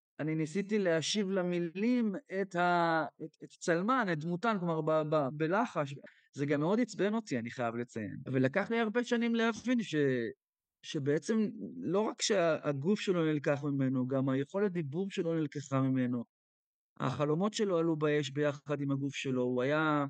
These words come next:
הוא, הוא היה שחקן כדורגל, והוא היה שחקן כדורגל מקצועי, והוא שיחק במכבי חיפה, ואלף תשע מאות שישים ושבע הוא בן עשרים, אז הוא משרת בצה"ל, אה, בידיעה שהוא חוזר לשחק בקבוצה.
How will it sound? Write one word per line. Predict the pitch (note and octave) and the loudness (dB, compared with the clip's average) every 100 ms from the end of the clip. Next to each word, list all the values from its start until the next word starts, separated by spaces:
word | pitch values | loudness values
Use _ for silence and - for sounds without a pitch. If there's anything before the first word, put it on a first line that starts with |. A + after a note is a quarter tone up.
| - _ _ - | -6 _ _ -8
הוא, | C#3+ | -6
הוא | D3 C#3 | 0 0
היה | D3+ | 0
שחקן | E3+ E3 G3 G3 | -2 -4 -4 0
כדורגל, | G3 E3 G#3 E3+ C3 B2+ | 0 2 0 2 0 0
והוא | C3 | -2
היה | D#3 | -4
שחקן | F3+ F#3 | -4 -4
כדורגל | F#3 E3 F#3 F#3 | -2 -2 0 -2
מקצועי, | D#3 - F3+ G3+ | -4 0 2 2
והוא | C#3+ C3+ | 0 -4
שיחק | C#3+ E3 | -4 -2
במכבי | E3+ D#3 D3+ E3 E3+ | 0 0 0 0 0
חיפה, | F#3+ G#3 G3+ C3+ B2 | 0 0 0 -2 0
ואלף | B2+ A#2 G#2 - D#3+ E3+ | 0 -2 -8 -2 -2 0
תשע | F3 | -2
מאות | F3 | -2
שישים | E3+ E3 | -2 -4
ושבע | D#3+ F#3 | -4 -2
הוא | F3+ D#3+ | 2 2
בן | C#3+ C#3+ | 2 0
עשרים, | C#3 G3 A3 F3+ | -2 0 2 2
אז | C3+ | 0
הוא | C#3 | 0
משרת | C3+ C3 C3+ E3 D#3 | -2 -2 -2 -4 -4
בצה"ל, | D#3+ E3 E3+ E3+ E3 _ _ _ - | -4 0 2 2 0 _ _ _ -6
אה, | C#3+ C#3 | -2 0
בידיעה | C#3+ C#3+ D3 D3 | 0 0 0 0
שהוא | D#3 E3+ | 2 0
חוזר | C#3 C#3 D#3+ D#3+ | 0 0 0 0
לשחק | D3+ C#3+ F3+ D#3 | -2 -4 0 0
בקבוצה. | C#3 C3 C#3+ - D#2 | -2 -6 -10 -6 -4